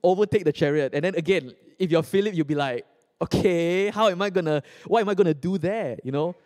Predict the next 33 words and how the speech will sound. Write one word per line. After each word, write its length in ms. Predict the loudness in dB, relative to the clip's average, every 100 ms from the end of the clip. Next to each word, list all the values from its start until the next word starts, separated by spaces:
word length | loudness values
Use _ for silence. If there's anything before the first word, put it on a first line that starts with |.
| -2
who 120 | 2
am 120 | 4
I 60 | 4
gonna 180 | 2 0
meet? 320 | -2 -2 -4 _ _ -12
Is 140 | -8
it, 80 | -4
like, 120 | -4
some 240 | -4 -6 -6
sort 260 | -2 -2
of 120 | -2 -4
official 540 | -6 -6 -6 0 2
or 340 | 2 0 0
some 160 | -4 -6
shady 360 | -2 -2 -2 -2
person? 360 | -2 -2 -6
I 160 | -4 -2
don't 120 | -2
know." 240 | -2 -4 -6 _ _ -20 _ _ -2
But 100 | 0
the 60 |
Holy 220 | 0 0
Spirit 320 | 0 0 0 0
said, 300 | -4 -2 -4 _ _ -4
"Go 380 | -2 -2 -4 -8 _ _ -8
to 80 | -2
that 140 | -2
chariot." 380 | -4 -6 -6 -10 _ _ _ _ _ _ _ _ -6
And 100 | -4
that's 160 | -4
what 100 | -8
Philip 280 | -6 -6 -2
did. 160 | -4